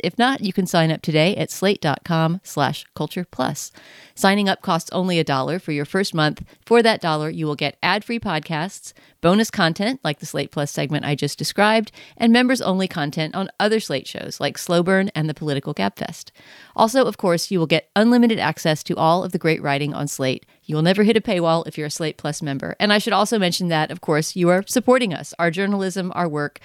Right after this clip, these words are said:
the podcasting and writing of our brilliant colleagues at Slate. So please, if you're not a member already, sign up today at slate dot com slash culture plus. Once again, that's slate dot com slash culture plus. Okay, what's next, Isaac?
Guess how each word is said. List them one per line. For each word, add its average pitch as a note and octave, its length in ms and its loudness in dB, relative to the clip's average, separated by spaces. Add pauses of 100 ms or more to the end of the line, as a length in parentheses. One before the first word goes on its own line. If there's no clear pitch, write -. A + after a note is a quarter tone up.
(140)
the - 80 -12
podcasting F3+ 520 -4
and D#3 100 -4
writing C#3 280 0
of C#3+ 80 -4
our D3 100 0
brilliant E3 360 4
colleagues C3 440 0
at D3+ 160 -6
Slate. - 300 -4 (260)
So - 140 2
please, B3 320 4
if - 140 -4
you're F#3+ 80 2
not F#3+ 140 2
a G#3 40 4
member F3+ 260 4
already, D3 340 2
sign A3 260 2
up A#3+ 80 -2
today D3 400 0
at - 80 -6
slate A3+ 240 2
dot G3 180 2
com D3+ 300 0
slash C3+ 440 -2
culture C3+ 280 -4
plus. - 400 -10
Once D3+ 180 0
again, F#3+ 220 4
that's - 200 -4
slate B3 200 4
dot - 180 0
com A3 200 0
slash D3+ 380 -2 (180)
culture D#3+ 260 -6
plus. - 420 -2 (500)
Okay, F#3 300 0 (180)
what's A3+ 180 0
next, A3+ 220 0
Isaac? E3+ 300 0